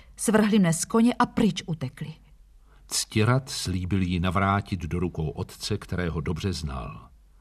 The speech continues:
Speaker 2: A ona řekla:
Speaker 1: Oh, on velmi vděčen bude. Ale, milý pane, prosím, maličko vedle mne na trávě se posaď,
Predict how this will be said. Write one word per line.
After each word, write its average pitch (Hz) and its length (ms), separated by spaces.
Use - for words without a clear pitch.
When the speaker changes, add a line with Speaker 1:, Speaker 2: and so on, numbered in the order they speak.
Speaker 2:
A - 200
ona 117 240
řekla: - 500
Speaker 1:
Oh, 165 380
on 175 240
velmi 160 420
vděčen 143 520
bude. 143 280
Ale, 196 180
milý 190 280
pane, 180 300
prosím, 175 640
maličko 202 540
vedle 175 260
mne 165 160
na 160 140
trávě 160 480
se 151 200
posaď, - 600